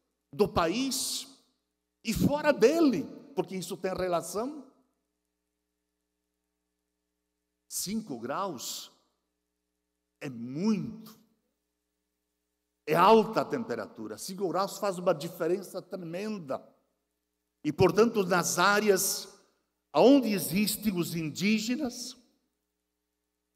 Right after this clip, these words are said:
se contempla isto. Eu tô dizendo isto por quê?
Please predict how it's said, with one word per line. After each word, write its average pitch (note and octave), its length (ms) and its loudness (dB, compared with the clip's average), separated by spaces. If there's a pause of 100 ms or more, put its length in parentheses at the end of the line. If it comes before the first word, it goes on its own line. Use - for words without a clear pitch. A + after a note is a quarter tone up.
(1000)
se - 180 -10
contempla B2 800 -8
isto. - 400 -20 (1900)
Eu B3+ 100 -2
tô C#4 120 0
dizendo G3+ 440 0
isto A3+ 320 -2
por G#3+ 300 -2
quê? C#3+ 260 -2